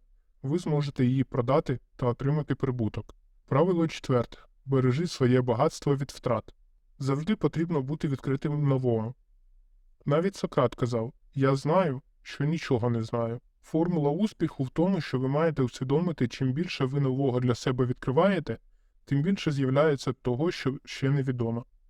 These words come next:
Більшість знають лише мінімум від основ фінансової грамотності.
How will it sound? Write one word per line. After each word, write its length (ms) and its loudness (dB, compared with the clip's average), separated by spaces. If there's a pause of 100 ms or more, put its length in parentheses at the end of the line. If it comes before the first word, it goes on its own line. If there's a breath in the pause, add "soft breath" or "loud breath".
(280)
Більшість 460 -2
знають 360 -2
лише 280 0
мінімум 540 0
від 240 0
основ 360 0
фінансової 580 2
грамотності. 760 -2